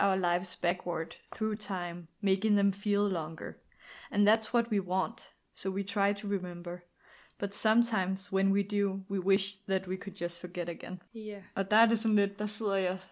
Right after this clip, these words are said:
Speaker 1: hmm. <laughs> Altså, jeg vil, jeg, jeg kan virkelig godt lide minder, og vil gerne gemme dem og huske dem igen, men måske det ikke altid nødvendigt.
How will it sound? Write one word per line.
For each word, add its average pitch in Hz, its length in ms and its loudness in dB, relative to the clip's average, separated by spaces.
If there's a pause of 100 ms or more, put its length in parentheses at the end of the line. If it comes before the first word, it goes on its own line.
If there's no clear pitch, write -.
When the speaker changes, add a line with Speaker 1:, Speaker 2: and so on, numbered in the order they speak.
(300)
Speaker 1:
hmm. 196 360 4 (180)
<laughs> - 680 -4
Altså, 196 300 0 (280)
jeg 185 160 0
vil, 196 180 0
jeg, 190 220 0 (440)
jeg 185 140 -2
kan 202 140 -4
virkelig 226 300 -2
godt 202 240 0
lide 202 160 0
minder, 190 320 0
og 180 180 -4
vil 180 120 -4 (100)
gerne 190 240 0
gemme 190 340 2
dem 208 100 2
og 180 160 -2
huske - 360 -2
dem 196 220 0 (100)
igen, 180 460 -6
men 175 140 -6
måske 185 320 -4
det 190 80 0
ikke 180 180 2
altid 165 360 -4
nødvendigt. 180 680 -4